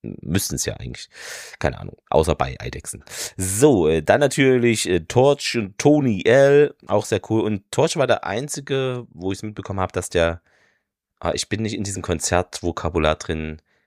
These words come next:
Stage, di-, nee. Also er hat's nicht runtergeworfen, aber praktisch wurde, wo er unten war, nach oben mit den Händen da übers Gelände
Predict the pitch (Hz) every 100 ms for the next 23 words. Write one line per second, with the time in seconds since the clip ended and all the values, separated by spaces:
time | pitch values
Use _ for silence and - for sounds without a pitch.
0 | _ - - - 95 120 131 - - -
1 | _ _ _ - 107 113 - 110 104 107
2 | 104 - _ _ _ _ _ _ _ _
3 | _ - 85 80 82 - 95 - 107 135
4 | 151 120 95 101 110 127 85 98 - 98
5 | - 95 - - _ _ _ _ _ 98
6 | 101 87 85 110 151 - 113 104 107 95
7 | - 104 101 107 92 92 90 85 85 87
8 | 92 92 90 82 78 82 - 82 78 -
9 | 73 76 78 76 69 67 69